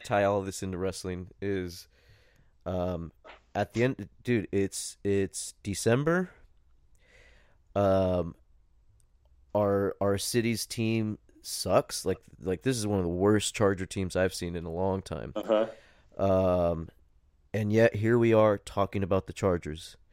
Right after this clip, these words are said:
Speaker 2: Uh-huh.
Speaker 1: This,
Speaker 2: Yes.
Speaker 1: th-, in, in the end, this is a awesome story. This is one of my favorite storylines as a Charger fan, maybe ever.
Speaker 2: Right.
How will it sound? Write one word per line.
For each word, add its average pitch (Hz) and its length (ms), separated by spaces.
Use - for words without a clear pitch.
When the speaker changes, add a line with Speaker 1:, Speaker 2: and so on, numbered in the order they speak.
Speaker 2:
Uh-huh. 107 320
Speaker 1:
This, 113 340
Speaker 2:
Yes. 107 100
Speaker 1:
th-, - 100
in, 131 200
in 151 160
the 117 160
end, 101 300
this 113 220
is 98 140
a 87 180
awesome 110 420
story. 87 500
This 123 180
is 117 100
one 123 140
of 107 60
my 110 180
favorite 101 360
storylines 92 840
as 101 220
a 95 60
Charger 98 380
fan, 98 280
maybe 175 360
ever. 131 340
Speaker 2:
Right. 123 160